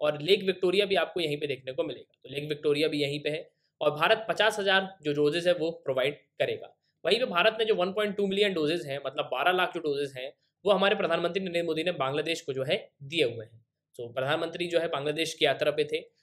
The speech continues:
और कोविड नाइनटीन के बाद उनकी पहली यात्रा थी जो बांग्लादेश पे उन्होंने विजिट किया, तो ये आपको ध्यान रखना है। तो पचास हज़ार डोजेज जो है सेशेल्स को दिए जाएंगे और ये पहली अफ्रीकन कंट्री है, ये फर्स्ट अफ्रीकन कंट्री है जो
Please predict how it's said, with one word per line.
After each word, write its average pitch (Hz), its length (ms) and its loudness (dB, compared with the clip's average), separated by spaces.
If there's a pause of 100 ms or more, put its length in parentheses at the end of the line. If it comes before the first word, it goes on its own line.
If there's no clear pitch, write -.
(140)
और 170 120 4
कोविड 202 320 8
नाइनटीन 208 300 2
के 196 60 2
बाद 185 160 2
उनकी 175 160 -6
पहली 147 320 0
यात्रा 139 460 0 (200)
थी 202 360 -2
जो 151 80 -2
बांग्लादेश 147 400 -2
पे 147 120 -4
उन्होंने 135 200 -4
विजिट 135 440 -2 (240)
किया, 131 120 4 (880)
तो 120 100 -10
ये 131 200 2
आपको 147 320 0
ध्यान 139 260 -6 (160)
रखना 139 200 -6
है। 113 100 -12
तो 123 80 -12
पचास 165 280 2
हज़ार 196 160 4
डोजेज 165 280 -2
जो 151 100 -4
है 175 80 0
सेशेल्स 147 360 -2
को 156 80 -4
दिए 143 140 0
जाएंगे 143 380 -4 (300)
और 151 460 4 (200)
ये 240 120 6
पहली 247 520 2
अफ्रीकन 202 520 0
कंट्री 147 400 -2
है, 110 140 -14 (500)
ये 156 160 4
फर्स्ट - 540 4 (100)
अफ्रीकन 160 560 0
कंट्री 147 400 -2
है 127 420 -8 (400)
जो 180 280 6